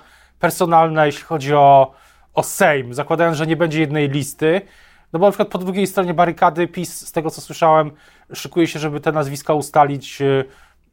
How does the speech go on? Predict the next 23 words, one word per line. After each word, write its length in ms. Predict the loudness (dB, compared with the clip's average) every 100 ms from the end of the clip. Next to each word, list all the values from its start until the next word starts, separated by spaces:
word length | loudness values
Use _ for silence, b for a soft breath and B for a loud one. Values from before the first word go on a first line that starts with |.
| -20 -20
wcześniej 400 | -2 -2 0 -2
niż 140 | -2
zwykle, 380 | -2 -2 0 0
nie 260 | 2 2 2
na 100 | -2
tak 180 | -6
zwaną 280 | -4 0 0
ostatnią 560 | 0 0 0 0 -4 -4 b b b
chwilę. 340 | -14 -4 0 0
Myśli 180 | -2 0
pan 100 | 0
na 100 | 2
przykład, 220 | 0 -2
że 120 | -2
do 480 | 2 4 6 4 0 b b -6
maja, 300 | 0 2 2
czerwca 400 | 0 -2 -2 -4
też 140 | -4 -4
personalia 540 | -8 -4 0 2 2
będą 280 | 0 -2 -2
znane, 360 | -2 -2 -2
Sejm, 280 | -4 -4 -4
Senat, 560 | -4 -4 0 0 -2